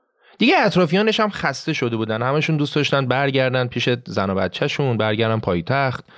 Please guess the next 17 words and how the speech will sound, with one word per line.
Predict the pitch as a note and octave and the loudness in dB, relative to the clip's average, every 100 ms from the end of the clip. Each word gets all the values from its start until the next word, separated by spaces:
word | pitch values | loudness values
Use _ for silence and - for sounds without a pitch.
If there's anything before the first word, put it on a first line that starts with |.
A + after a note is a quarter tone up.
| - | -6
برن | A#2+ C3 | 0 0
سر | B2+ C3+ | 2 0
خونه | C3 G#2 | 0 0
زندگیشون. | F#2 G2 F#2 A#2 - C3 A2+ - _ _ _ _ _ _ _ _ | 0 0 0 -2 -2 -2 -2 -6 _ _ _ _ _ _ _ _
تازه | F3+ F3 G#3 A2+ - - - _ | 2 4 4 2 -4 -20 -20 _
از | F3+ F3+ - | -2 -2 0
طرفی | F#3 A#3 A#3+ C#3+ | 2 4 2 2
هم | G#2 F2+ - _ _ - | 0 -4 -12 _ _ 0
موندن | F#3 G3+ F#3+ A3 C4 | 4 4 4 4 4
پادشاه | C#4 F3+ C#3 B2+ - D3+ F#2 - _ _ _ _ | 2 2 4 2 4 2 2 -4 _ _ _ _
به | E3 | 4
مدت | F3 E3 G3+ G#3+ | 4 4 2 2
چهار | B3+ - F3 D3 G3 G#3 | 0 2 2 4 4 4
سال | - A2+ | 2 2
خارج | G#2+ - C#3+ C#3 G3+ | 2 0 2 4 4
از | E3+ B2 | 2 0
پایتخت | - A#2 G#2 E3+ D#3 C#3+ - - | 0 -2 0 0 0 -2 -6 -18